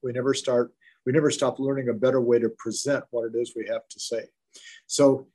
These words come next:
you've done dozens and dozens of seminars for three days,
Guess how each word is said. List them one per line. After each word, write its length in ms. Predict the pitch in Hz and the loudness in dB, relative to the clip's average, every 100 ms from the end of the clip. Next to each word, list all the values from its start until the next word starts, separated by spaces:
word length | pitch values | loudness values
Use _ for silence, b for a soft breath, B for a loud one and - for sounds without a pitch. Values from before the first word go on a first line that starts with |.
| - | 0
you've 220 | 170 165 | 2 4
done 380 | 147 135 123 113 _ _ _ _ _ _ - 123 | 2 2 -2 -12 _ _ _ _ _ _ -20 -2
dozens 680 | 151 147 117 113 - - - | 2 2 2 -6 -8 -14 -12
and 280 | - 120 110 | -10 -10 -6
dozens 680 | 135 135 123 - 110 107 - - | 2 2 2 -4 -8 -12 -14 -8
of 120 | 117 | -8
seminars 800 | - - 151 135 117 110 117 117 | -4 0 0 0 -4 -2 -2 -2
for 180 | - 117 | -4 -6
three 280 | - 139 131 | -4 -2 0
days, 400 | 127 123 117 117 | 2 2 2 -2